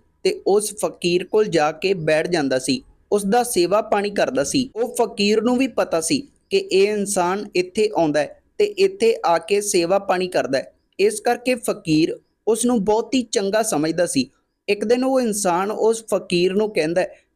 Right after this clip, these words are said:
ਕਿ "ਬਾਬਾ ਜੀ, ਤੁਸੀਂ ਸਾਡੇ ਘਰ ਆਇਓ, ਅਸੀਂ ਤੁਹਾਡੇ ਲਈ ਰੋਟੀ ਵਗੈਰਾ ਬਣਾਵਾਂਗੇ, ਸਾਡੇ ਘਰ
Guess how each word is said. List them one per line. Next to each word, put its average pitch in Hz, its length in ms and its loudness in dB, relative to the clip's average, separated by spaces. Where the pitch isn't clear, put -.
ਕਿ 190 120 2
"ਬਾਬਾ 147 320 0
ਜੀ, 202 260 -2
ਤੁਸੀਂ 247 260 2
ਸਾਡੇ 240 340 2
ਘਰ 202 320 2
ਆਇਓ, 131 320 0
ਅਸੀਂ 220 260 -2
ਤੁਹਾਡੇ 180 340 2
ਲਈ 202 220 2
ਰੋਟੀ 180 380 0
ਵਗੈਰਾ 190 400 0
ਬਣਾਵਾਂਗੇ, 135 560 0
ਸਾਡੇ 180 500 0
ਘਰ 151 300 2